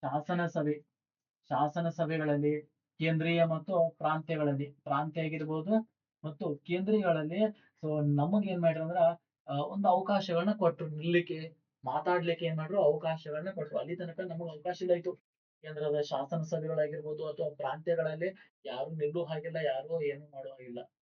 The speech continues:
But ಈ ಒಂದು ಸುಧಾರಣೆ ಏನ್ ಮಾಡ್ತೈತಿ, ಅವಕಾಶವನ್ನ ಕೊಟ್ಟಿತ್ತು ಅನ್ನೋದನ್ನ ನಾವು ನೋಡ್ತಾ ಇದ್ದೇವೆ, ಹೌದಾ? So ಇದ್ರ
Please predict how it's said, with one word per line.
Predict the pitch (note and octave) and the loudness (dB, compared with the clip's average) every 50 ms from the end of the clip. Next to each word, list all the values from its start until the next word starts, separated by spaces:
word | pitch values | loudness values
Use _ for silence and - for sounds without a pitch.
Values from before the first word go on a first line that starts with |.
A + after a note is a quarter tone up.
| _ _ _ _ _ - | _ _ _ _ _ -12
But | C#3 C#3 - | -10 -6 -4
ಈ | E3 E3+ | 0 2
ಒಂದು | E3 D#3+ D#3+ | 2 2 2
ಸುಧಾರಣೆ | D#3 D#3 D3 D3+ D3+ D3+ D3+ D3+ | 0 0 4 4 4 4 4 0
ಏನ್ | D3 D3 | -2 -4
ಮಾಡ್ತೈತಿ, | D3 D3 D3 D#3 - A3 | -6 -6 -8 -2 0 0
ಅವಕಾಶವನ್ನ | A3 - C3 C#3+ C#3+ - D3+ D3 D3+ D3+ D3 D3 C#3+ | 0 0 0 -4 -2 -2 -2 -2 -2 -4 -8 -8 -10
ಕೊಟ್ಟಿತ್ತು | - - _ D3 D3+ - - _ F3 D3+ D3+ | -16 -14 _ -14 -14 -14 -16 _ -10 -8 -6
ಅನ್ನೋದನ್ನ | D3 C#3+ C#3 C#3+ D3 D#3+ F3 F#3 | -6 -6 -6 -6 -6 -6 -8 -6
ನಾವು | E3 E3+ | -6 -8
ನೋಡ್ತಾ | E3+ - - _ _ _ _ _ _ B2+ | -8 -10 -16 _ _ _ _ _ _ -12
ಇದ್ದೇವೆ, | B2+ B2 B2+ B2 _ _ _ _ _ _ - | -12 -12 -12 -16 _ _ _ _ _ _ -4
ಹೌದಾ? | F3+ G3 G#3+ G#3+ G#3 - _ _ _ _ _ | 4 6 6 6 4 -2 _ _ _ _ _
So | E3 D#3+ D#3 D3+ | -8 -4 -2 -2
ಇದ್ರ | D3 D3+ G3 | -2 -2 -2